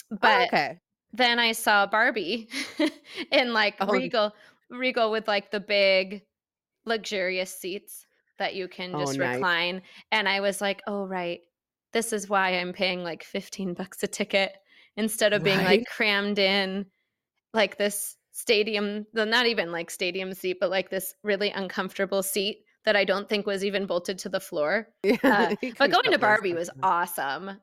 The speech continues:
Speaker 2: Like, I forget how much I love those seats and just, like, being in the theater. And it <laughs> made
Speaker 1: Yeah.
Speaker 2: me remember, um, when you and I used to go to the theater all the time. And when we were
Speaker 1: Mm-hmm.
Speaker 2: in high school, all the Lord of the Rings movies were coming out. And I don't
Speaker 1: Yes.
Speaker 2: know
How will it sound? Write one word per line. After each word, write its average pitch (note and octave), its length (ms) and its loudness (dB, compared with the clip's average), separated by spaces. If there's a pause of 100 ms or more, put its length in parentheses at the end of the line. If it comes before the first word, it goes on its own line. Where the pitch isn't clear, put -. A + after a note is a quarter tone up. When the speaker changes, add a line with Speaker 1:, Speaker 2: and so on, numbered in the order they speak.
Speaker 2:
Like, G#3+ 180 -2
I A#3 120 2
forget A#3+ 360 -2
how A3 100 -4
much G3+ 200 -4
I G3 100 0
love F#3 380 -2
those F#3 220 -6
seats - 480 -8
and F#3+ 160 -6
just, F3 220 -6
like, E3 260 -8 (320)
being F#3 220 -2
in F3 100 -8
the F3+ 80 -4
theater. F3+ 440 2 (560)
And B3 160 4
it A#3+ 160 0
<laughs> - 60 -18
made C4+ 280 2
Speaker 1:
Yeah. C#4 60 2
Speaker 2:
me D4+ 240 4
remember, A3+ 760 4 (340)
um, G3 460 2 (260)
when G#3+ 300 0
you C4+ 120 4
and B3 100 2
I B3 120 4
used A3 320 -2
to A3 60 -4
go G3 140 4
to F3+ 100 -4
the F3 60 -10
theater D3+ 340 -4
all E3 160 0
the - 100 -10
time. G#3 480 -2 (340)
And F#3+ 420 2 (100)
when F#3+ 140 -2
we F#3+ 80 -2
were F3 60 -2
Speaker 1:
Mm-hmm. E3+ 60 -4
Speaker 2:
in F3 80 -6
high B3 200 0
school, F3+ 640 -6
all G3 140 2
the F3+ 80 -8
Lord F3+ 200 -4
of F3+ 60 -14
the F3+ 80 -10
Rings A#3+ 320 -6
movies F3+ 400 -10
were - 80 -6
coming F#3+ 320 -14
out. D3+ 240 -6 (580)
And G3+ 520 2
I C#3 320 -2
don't A3 260 0
Speaker 1:
Yes. - 20 -6
Speaker 2:
know G3+ 380 2